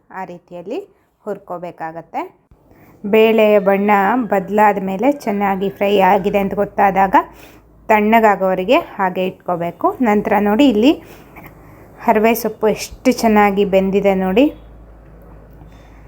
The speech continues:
ಕಲರ್ ಸಹಿತ ಸ್ವಲ್ಪ ಹಾಗೇ ಇದೆ. ಮುಚ್ಚಿ ಬೇಯಿಸೋದ್ರಿಂದ ನಮಗೆ ಕಲರ್ ಹೋಗೋದಿಲ್ಲ, ಹಾಗೆ ಹಸಿರು ಬಣ್ಣಕ್ಕೆ ಹೆ-, ಹೆಚ್ಚಬೇಕಿದ್ರೆ ಹೇಗೆ ಇರತ್ತಲ್ಲ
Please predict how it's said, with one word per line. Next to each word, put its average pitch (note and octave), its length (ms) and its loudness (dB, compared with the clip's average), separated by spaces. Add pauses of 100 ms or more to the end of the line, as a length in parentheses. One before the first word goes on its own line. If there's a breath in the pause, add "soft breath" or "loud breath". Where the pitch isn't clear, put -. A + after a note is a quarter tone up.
(500 soft breath)
ಕಲರ್ A3 340 4
ಸಹಿತ G#3+ 300 -2 (100)
ಸ್ವಲ್ಪ - 420 -8
ಹಾಗೇ G#3+ 520 2
ಇದೆ. F3+ 320 -4 (120)
ಮುಚ್ಚಿ A3 340 -4
ಬೇಯಿಸೋದ್ರಿಂದ G#3 720 0 (120)
ನಮಗೆ F#3+ 340 -2
ಕಲರ್ G#3 440 2 (520)
ಹೋಗೋದಿಲ್ಲ, F#3 600 -2 (500 soft breath)
ಹಾಗೆ G3+ 340 0
ಹಸಿರು G#3 420 -2
ಬಣ್ಣಕ್ಕೆ F#3 840 -2 (840 loud breath)
ಹೆ-, G#3+ 280 2
ಹೆಚ್ಚಬೇಕಿದ್ರೆ G#3+ 840 2
ಹೇಗೆ G#3 360 4
ಇರತ್ತಲ್ಲ F#3+ 420 2